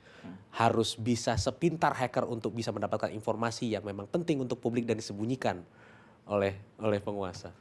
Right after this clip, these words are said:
Speaker 1: Nggak perlu dia sepintar hacker, yang perlu dia kenal sama hacker yang jago <laughs> dan dipercaya oleh hacker itu, ya.
Speaker 2: Iya.
Speaker 1: Sehingga dia bisa menyaring informasi apa yang memang keperluan publik, mana yang ranah privasi yang nggak perlu diketahui publik,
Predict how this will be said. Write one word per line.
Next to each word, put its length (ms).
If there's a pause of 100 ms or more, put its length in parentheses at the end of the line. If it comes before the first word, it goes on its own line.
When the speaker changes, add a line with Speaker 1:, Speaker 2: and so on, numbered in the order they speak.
(280)
Speaker 1:
Nggak 220
perlu 200
dia 220
sepintar 480
hacker, 420
yang 300
perlu 320
dia 240
kenal 400
sama 240
hacker 320
yang 100
jago 300 (400)
<laughs> 400
dan 160
dipercaya 560
oleh 160
hacker 260
itu, 220
ya. 160
Speaker 2:
Iya. 20 (380)
Speaker 1:
Sehingga 320
dia 160
bisa 160
menyaring 640
informasi 580
apa 260
yang 300 (420)
memang 460 (320)
keperluan 400
publik, 400
mana 240
yang 240 (240)
ranah 340
privasi 540
yang 160
nggak 160
perlu 180
diketahui 460
publik, 400